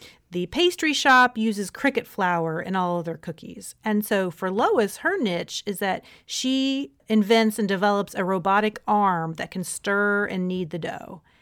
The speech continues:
And so she quits her job to work full-time as the baker at this underground farmer's market. As the book continues, there's a conflict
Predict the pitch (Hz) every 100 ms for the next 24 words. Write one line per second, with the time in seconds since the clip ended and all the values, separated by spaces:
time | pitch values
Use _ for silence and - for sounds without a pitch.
0 | _ _ - 196 208 185 185 - 214 214
1 | - 349 262 175 165 175 - 208 180 170
2 | - 202 - 185 175 170 165 156 - _
3 | _ - 202 220 233 196 190 175 170 170
4 | 165 - _ _ 196 185 - 185 - 190
5 | 185 165 170 170 165 160 160 - _ _
6 | 170 160 156 160 160 - - _ _ _
7 | _ _ _ _ - 247 247 262 254 381
8 | 302 240 254 254 254 247 214 196 185 -
9 | 370 359 330 - 180 175 -